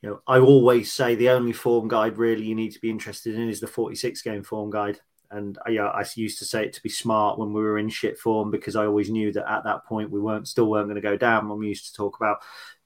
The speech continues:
um, Danny Cowley's seasons, you know, in the forty-six game form guide, we are going to finish between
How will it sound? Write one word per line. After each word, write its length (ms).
um, 320
Danny 220
Cowley's 440
seasons, 520
you 80
know, 160
in 220
the 340
forty-six 540
game 200
form 300
guide, 260
we 140
are 140
going 260
to 120
finish 380
between 540